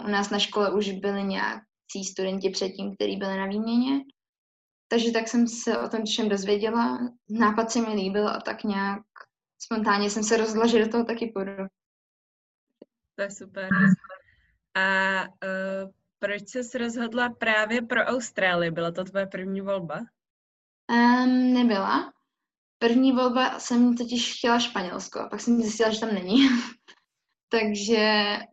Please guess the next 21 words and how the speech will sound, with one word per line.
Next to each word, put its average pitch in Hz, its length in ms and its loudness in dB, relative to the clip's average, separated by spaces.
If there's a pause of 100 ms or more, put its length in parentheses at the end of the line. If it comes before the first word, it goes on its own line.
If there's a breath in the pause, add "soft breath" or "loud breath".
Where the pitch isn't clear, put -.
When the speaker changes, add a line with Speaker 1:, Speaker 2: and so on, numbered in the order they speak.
(120)
Speaker 1:
potom 220 300 -4
jsem 226 200 -2
přemýšlela, 208 1300 -2
že 214 120 0
buď 214 160 2
to 214 80 2
chci 214 160 -6
španělsky 202 480 -2
mluvící 202 320 -4
země 202 260 -4
nebo 202 180 -6
anglicky, 190 640 -4
protože 190 420 -4
jsem 196 200 -4
měla 190 200 -2
trochu 190 280 -6
strach 190 360 -6
jít 196 120 -14
zkusit 190 380 -6
jiný 190 260 -4
jazyk. 185 320 -4